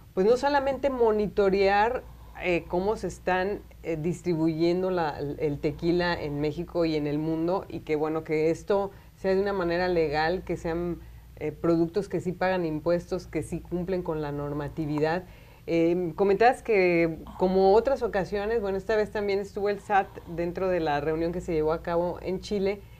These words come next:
pero, eh, la particularidad es que hoy hay un acercamiento, ¿no? Y hay esa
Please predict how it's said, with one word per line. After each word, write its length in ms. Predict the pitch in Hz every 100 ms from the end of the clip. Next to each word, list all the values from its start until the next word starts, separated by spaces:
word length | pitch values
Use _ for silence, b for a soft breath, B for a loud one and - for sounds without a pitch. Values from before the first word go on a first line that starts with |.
| B B -
pero, 520 | 190 196 196 196 - -
eh, 100 | 156
la 260 | 190 190
particularidad 840 | 196 180 190 202 202 190 196 202 226
es 160 | 240
que 100 | -
hoy 140 | 233 240
hay 160 | 247
un 100 | 240 247
acercamiento, 800 | 247 196 185 180 202 220 202 170
¿no? 220 | 180 214
Y 180 | 202 190
hay 400 | 196 220 196 -
esa 560 | 180 185 208 202 165